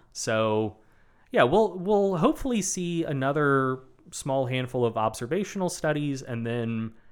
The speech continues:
that get people comfortable enough to, to actually fund and allow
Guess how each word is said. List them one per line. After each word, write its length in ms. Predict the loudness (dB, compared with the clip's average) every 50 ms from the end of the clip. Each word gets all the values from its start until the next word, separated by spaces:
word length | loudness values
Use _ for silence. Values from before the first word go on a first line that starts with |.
| -20 -20 -20 _ -20 -10
that 480 | -4 -2 0 0 0 -2 -6 -10 -18 -20 -20 -20 -16 _
get 240 | -6 -6 -6 -6
people 640 | -12 -10 -10 -10 -6 -4 -2 -2 0 -2 -2 -4 -8 -12 _ _ _ -20 -6
comfortable 480 | -4 -4 -2 -2 -2 -2 0 0 0 0
enough 280 | 2 0 0 -2 -4 -8
to, 380 | -8 -4 -2 -2 -2 -2 -4 -6
to 180 | -4 -2 0
actually 500 | 0 0 -2 -4 -8 -6 -6 -4 -4 -6
fund 400 | -6 -6 -4 -2 -2 -2 -2 -2 -4
and 80 | -4
allow 540 | -4 -4 -4 -4 -2 -2 -4 -4 -4 -6 -8